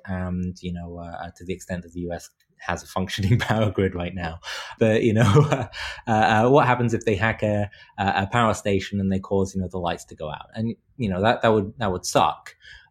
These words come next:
But, you know, what happens if someone hacks, uh, you know, one of these, uh, uh, centralized security single points of failure?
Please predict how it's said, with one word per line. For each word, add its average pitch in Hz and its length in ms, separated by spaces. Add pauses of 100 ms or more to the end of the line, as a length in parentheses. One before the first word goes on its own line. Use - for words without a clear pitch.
But, 110 180
you 110 60
know, 104 120
what 113 220
happens 104 380
if 101 220
someone 95 560
hacks, - 640 (140)
uh, 92 340
you 101 80
know, 92 100
one 90 160
of 87 140
these, 90 320 (400)
uh, 87 240
uh, 87 180
centralized 92 1000 (160)
security 98 640
single 95 300
points 87 300
of - 80
failure? 98 520